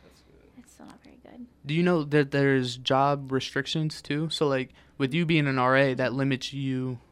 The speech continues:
Speaker 3: from other opportunities from jobs?
Speaker 2: Mm-hmm. So that, since I've got here, that was always something that was, like, rumored. Like, it's always been a rule. But this year they actually enforced it. So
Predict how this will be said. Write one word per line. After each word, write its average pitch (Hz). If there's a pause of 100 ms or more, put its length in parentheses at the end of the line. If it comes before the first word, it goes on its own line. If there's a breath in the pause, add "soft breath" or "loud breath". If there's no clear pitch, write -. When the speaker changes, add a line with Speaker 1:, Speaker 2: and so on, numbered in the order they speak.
(140)
Speaker 3:
from 127
other 131
opportunities 135
from 143
jobs? 151
Speaker 2:
Mm-hmm. 226 (160)
So 233 (280 soft breath)
that, 294 (180)
since 277
I've 233
got 208
here, 202
that 190
was 208
always 196
something 202
that -
was, 196
like, 185 (560 soft breath)
rumored. 220
Like, 202
it's 202
always 214
been 208
a 196
rule. 190 (520 soft breath)
But 220
this 233
year 208
they 190
actually 190
enforced 190
it. -
So 196